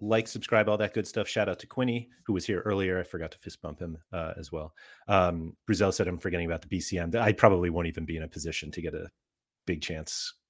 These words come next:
close to me, so don't worry about it. Um, but yeah, thank you, everyone. We're,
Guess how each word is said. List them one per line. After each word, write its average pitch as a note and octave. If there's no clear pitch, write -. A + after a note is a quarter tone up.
close -
to E2+
me, E2
so F2
don't A2
worry E2+
about E2+
it. -
Um, G2+
but -
yeah, C#3+
thank C3+
you, C#3+
everyone. C3+
We're, A#2